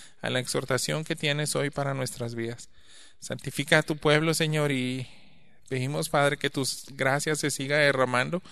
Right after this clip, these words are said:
que tu Espíritu Santo cautive nuestros corazones, que haga que estemos concentrados, que haga que esa espada de dos filos penetre hasta lo más profundo de nuestros corazones, Señor.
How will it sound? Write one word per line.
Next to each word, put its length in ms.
que 140
tu 80
Espíritu 440
Santo 440
cautive 440
nuestros 360
corazones, 720
que 120
haga 220
que 140
estemos 360
concentrados, 880
que 140
haga 260
que 640
esa 240
espada 400
de 80
dos 180
filos 320
penetre 480
hasta 180
lo 100
más 200
profundo 440
de 40
nuestros 340
corazones, 600
Señor. 320